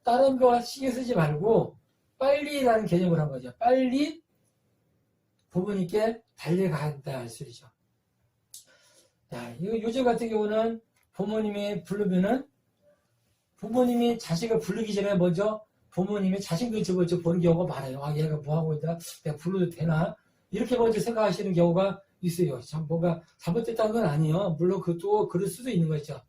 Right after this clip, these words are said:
그렇지만, 어, 상황을 봐서는 요, 요 우리 본으로 사자 소학에서 있는 내용을 봐서는 부모님 부르시면 내 생각과 관계없이 내 공부하는 중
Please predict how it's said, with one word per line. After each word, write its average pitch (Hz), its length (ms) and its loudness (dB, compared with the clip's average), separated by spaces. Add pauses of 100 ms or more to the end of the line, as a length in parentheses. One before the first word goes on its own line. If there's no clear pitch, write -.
(480)
그렇지만, 220 460 0 (420)
어, 160 300 -2
상황을 247 380 4
봐서는 190 460 2
요, 170 260 2
요 180 360 2 (140)
우리 170 300 -2
본으로 190 360 0
사자 208 340 -2
소학에서 185 400 0
있는 175 240 -2
내용을 175 280 0
봐서는 175 400 -4 (460)
부모님 175 420 0
부르시면 165 540 -4 (380)
내 160 140 0
생각과 208 400 -2
관계없이 160 680 -2 (260)
내 143 140 -8
공부하는 170 540 -4
중 165 260 0